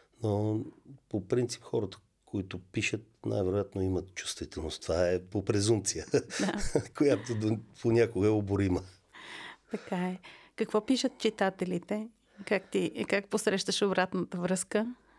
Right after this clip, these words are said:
Speaker 1: Ами, е, радвам се, когато някой му е харесал. Приемам критика, въпреки че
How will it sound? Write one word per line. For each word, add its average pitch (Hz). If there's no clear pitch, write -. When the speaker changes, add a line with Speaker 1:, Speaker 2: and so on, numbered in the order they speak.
Speaker 1:
Ами, 113
е, 104
радвам 131
се, -
когато 123
някой 113
му 92
е 78
харесал. 85
Приемам 131
критика, 101
въпреки 113
че 107